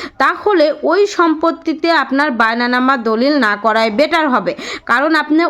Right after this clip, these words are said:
ওই বায়নানামা দলিল কখনোই রেজিস্ট্রি করতে পারবেন না। কেন পারবেন না? কারণ ওই ব্যক্তির নামজারি নেই। অনেক সময় দেখা যায় যে অনেকেই দলিল মূলে সম্পত্তির মালিকানা অর্জন করে,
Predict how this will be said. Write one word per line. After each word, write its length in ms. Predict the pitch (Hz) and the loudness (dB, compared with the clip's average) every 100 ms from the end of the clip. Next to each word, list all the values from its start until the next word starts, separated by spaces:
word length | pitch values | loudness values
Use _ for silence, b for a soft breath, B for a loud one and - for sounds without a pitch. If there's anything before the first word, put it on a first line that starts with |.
| - | 0
ওই 140 | 277 | 0
বায়নানামা 640 | 233 233 247 277 285 285 294 | 2 0 0 0 0 0 0
দলিল 300 | 233 240 302 | 0 0 0
কখনোই 500 | 254 240 - 359 415 | 0 -2 0 2 2
রেজিস্ট্রি 440 | 381 302 294 302 269 | 2 0 -2 -2 -2
করতে 280 | 262 254 | -2 0
পারবেন 460 | 262 254 226 214 220 | -2 0 0 -2 -2
না। 220 | 214 185 | 0 -2
কেন 320 | 175 226 285 | -2 -2 0
পারবেন 320 | 311 330 330 339 | 0 0 0 2
না? 160 | 370 494 B B B - | 0 -2 B B B -2
কারণ 320 | 226 254 349 | 0 2 2
ওই 140 | 262 | 2
ব্যক্তির 380 | 226 233 233 330 | 2 0 0 0
নামজারি 560 | 370 240 226 214 202 196 | 2 2 0 0 0 0
নেই। 220 | 175 143 175 - _ _ _ _ _ - B B B B | -2 -4 -8 -14 _ _ _ _ _ -20 B B B B
অনেক 300 | 240 294 349 | -4 -2 -2
সময় 280 | 339 381 381 | 0 0 2
দেখা 320 | 294 285 330 | -2 -2 -4
যায় 340 | 277 320 320 330 | -2 -2 -2 -2
যে 140 | 285 | 0
অনেকেই 460 | 285 262 262 302 302 | 0 0 -2 -2 0
দলিল 360 | 233 247 294 | 0 2 2
মূলে 260 | 302 311 311 | 2 2 0
সম্পত্তির 600 | 311 277 269 285 294 294 | 0 0 0 -2 -2 0
মালিকানা 580 | 262 196 247 302 302 302 | 0 0 -2 0 0 -2
অর্জন 320 | 254 285 285 | 0 -2 0
করে, 280 | 277 277 | -2 0